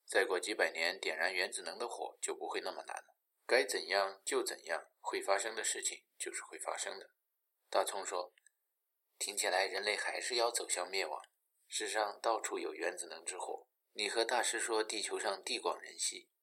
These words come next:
许多地区也不是说说了人类就能去住的。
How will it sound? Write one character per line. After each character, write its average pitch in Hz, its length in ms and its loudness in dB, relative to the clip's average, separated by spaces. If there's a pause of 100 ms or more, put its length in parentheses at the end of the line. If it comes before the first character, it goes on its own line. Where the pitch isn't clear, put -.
(160)
许 - 220 2
多 143 140 6
地 147 200 0
区 135 240 2
也 - 140 4
不 - 100 -4
是 113 160 0
说 117 140 2
说 127 300 6
了 117 240 4
人 87 180 0
类 - 140 0
就 101 140 -2
能 95 140 -6
去 113 160 -2
住 - 220 -6
的。 - 100 -6